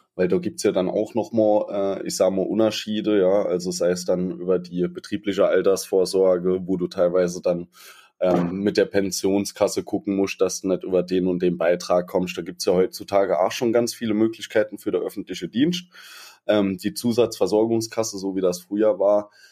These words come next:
äh, die hat ja auch irgendwann auf das Umlageverfahren umgestellt im öffentlichen Dienst. Das heißt, man muss hier auch bedenken, dass diese Zusatzversorgung zwar gut ist und schon viele, äh, Lücken schließt,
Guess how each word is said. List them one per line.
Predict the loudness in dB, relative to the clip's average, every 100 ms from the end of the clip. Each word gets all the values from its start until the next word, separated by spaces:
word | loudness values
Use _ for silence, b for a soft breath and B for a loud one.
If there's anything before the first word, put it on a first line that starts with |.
| b b -4
äh, | 0 0
die | 0 0
hat | 0
ja | 0
auch | 0 0
irgendwann | -4 -6 -4 -4
auf | -4
das | -4 -4
Umlageverfahren | -2 2 4 2 0 -2 2 0 0
umgestellt | -2 -4 -2 0 0
im | -2
öffentlichen | -6 -8 -8 -8 -8
Dienst. | -6 -4 -4 -6
Das | -6 0
heißt, | 2 0 -2
man | -4
muss | -4 -4
hier | -2 2
auch | 2 0
bedenken, | -2 -2 -2 -6 -4
dass | -4 -6 -18
diese | -14 -12 -2 2 4 2 -2
Zusatzversorgung | -4 0 0 0 -2 0 0 0 -2 -6
zwar | -4 -2
gut | 0 2 2
ist | -2 -6 B B B B
und | -6 -2
schon | -2
viele, | -2 -4 2 4 4 2
äh, | 0
Lücken | -2 -6 -8
schließt, | -10 -8 -6 -6 -12